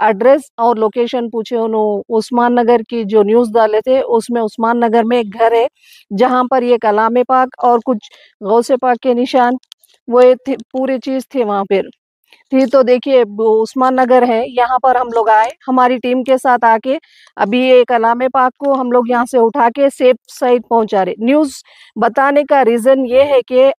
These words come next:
आए दिन आप लोग देख रहे होंगे, चीज़ों की बेद हो रही और कई ऐसे जगहों पे ये चीज़ पड़े हुए रह रहे, तो ये चीज़ की बेद ना हो, इसलिए हम लोग यहाँ आके ये चीज़ को उठा के सेफ साइड पहुँचा रहे।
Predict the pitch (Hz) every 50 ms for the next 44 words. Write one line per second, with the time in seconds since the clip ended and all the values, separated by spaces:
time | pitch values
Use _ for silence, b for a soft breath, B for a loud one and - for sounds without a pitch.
0 | - 240 233 240 262 269 269 240 277 277 262 269 262 240 - 254 247 220 208 233
1 | 233 220 302 262 254 254 254 254 254 262 247 - 269 254 240 247 262 269 247 269
2 | 262 220 226 233 240 233 240 233 226 214 202 202 _ _ _ _ _ _ _ _
3 | _ _ _ - 226 240 254 254 - 254 254 262 277 277 277 269 262 - 285 262
4 | 226 247 247 226 247 247 254 247 233 269 262 254 247 240 226 - 254 247 247 226
5 | - - 240 233 220 226 233 233 240 233 254 233 208 220 240 277 - - 269 269
6 | 269 262 247 247 247 - - 254 262 - - 277 269 214 220 247 254 220 240 254
7 | 240 240 254 262 269 254 226 - - 247 247 254 262 269 302 - _ _ _ _
8 | _ - 247 233 247 247 262 254 226 247 247 247 240 233 214 214 220 226 - 277
9 | 269 262 254 247 220 - 247 247 240 - - 247 233 220 247 240 226 214 285 285
10 | 294 - 277 262 262 254 _ - - - - 269 247 247 240 - 254 247 226 214
11 | - 226 202 196 190